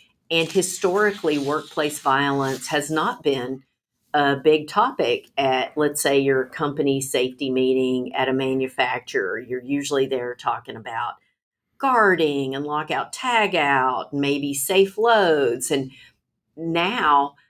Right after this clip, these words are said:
there's going to need to be a pivot into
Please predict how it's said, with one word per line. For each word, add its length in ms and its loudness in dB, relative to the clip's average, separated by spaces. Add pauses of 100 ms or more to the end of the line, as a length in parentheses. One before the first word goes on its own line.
(280)
there's 240 2
going 220 0
to 80 -2
need 200 2
to 60 -4
be 140 2
a 60 0
pivot 720 2 (160)
into 800 0